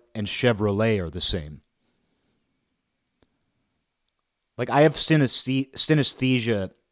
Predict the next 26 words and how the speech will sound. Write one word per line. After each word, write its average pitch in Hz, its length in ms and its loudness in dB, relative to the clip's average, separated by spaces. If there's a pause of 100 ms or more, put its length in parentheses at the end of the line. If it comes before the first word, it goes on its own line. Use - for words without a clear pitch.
(240)
that 113 180 -4
sees 147 460 2
how 123 120 2
those 107 280 0
fit - 260 -4
together. 95 480 -6 (1300)
Ford, 156 720 2
Burger 123 380 0
King, 117 480 -2 (720)
like, 117 140 -2
Ford 170 560 6
is 135 220 2
to 117 120 -4
Pepsi, 113 760 -2 (1300)
is 117 280 2
to 107 180 -2
Burger 107 320 0
King, 90 420 -8 (1400)
as 101 240 0
Coca-Cola 117 800 2
is 104 280 -2
to 107 100 -4
McDonald's, 98 760 -4
is 104 180 -8
to 95 100 -6
Chevrolet. 90 800 -6